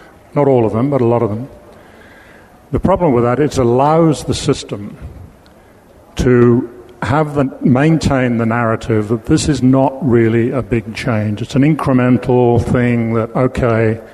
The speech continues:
we've got a bit of time, we can fix it in due course. We don't have that. And until we start to get really honest about what we now do have to do, and we're still not seeing it in, in international terms in Paris and so on,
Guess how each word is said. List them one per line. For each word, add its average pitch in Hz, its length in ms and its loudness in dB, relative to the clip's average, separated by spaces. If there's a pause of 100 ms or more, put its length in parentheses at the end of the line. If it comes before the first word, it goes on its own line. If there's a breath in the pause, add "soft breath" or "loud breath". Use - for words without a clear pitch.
(180 loud breath)
we've 113 120 -6
got 131 160 0
a 127 40 -2
bit 117 120 0
of 113 80 0
time, 113 300 0
we 107 100 -2
can 110 120 -2
fix - 280 -8
it 107 100 -8
in 107 100 -4
due 104 200 -4
course. 101 420 -6 (600 loud breath)
We 139 120 0
don't 170 240 2
have 117 280 -2
that. 98 160 -10 (880 loud breath)
And 123 100 0
until 175 220 2
we 185 100 2
start 151 400 0
to 127 80 -4
get 131 180 0
really 156 380 2
honest 123 480 0
about 117 260 0
what 135 160 2
we 123 140 2
now 151 200 2
do 143 280 2
have 123 280 0
to - 80 -6
do, 107 380 -2 (560 loud breath)
and 127 80 0
we're 120 80 2
still 180 220 2
not 117 180 0
seeing 110 360 0
it 113 100 0
in, 110 320 0
in 120 260 2
international 117 640 0
terms 113 340 -2
in 113 140 0
Paris 113 360 0
and 104 140 -4
so 113 120 -4
on, 117 160 -8